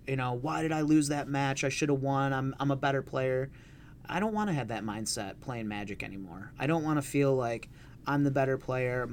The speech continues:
I'm, I'm, um, you know, my list is better, better, better. I wanna, I wanna enjoy myself. I wanna have fun. And I got to,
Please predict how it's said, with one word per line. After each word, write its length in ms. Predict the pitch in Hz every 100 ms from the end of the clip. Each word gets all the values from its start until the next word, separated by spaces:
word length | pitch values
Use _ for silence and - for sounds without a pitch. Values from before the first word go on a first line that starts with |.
| -
I'm, 400 | 131 135 139 131 - - -
I'm, 360 | 120 139 139 131 -
um, 520 | 120 120 113 110 110 -
you 140 | 135 131
know, 100 | 117
my 200 | 127 139
list 260 | 139 -
is 100 | 131
better, 320 | 120 127 127
better, 240 | 120 123 123
better. 360 | 123 120 120 - - - -
I 140 | 151
wanna, 460 | 156 147 143 139 135 - -
I 60 | 156
wanna 160 | 180
enjoy 280 | 139 127 147
myself. 460 | 143 135 135 131 123
I 80 | 131
wanna 140 | 147 143
have 180 | 131
fun. 380 | - 127 123 127 - - - -
And 260 | 139 143 139 -
I 100 | 175
got 240 | 226 196
to, 520 | - 151 143 135 131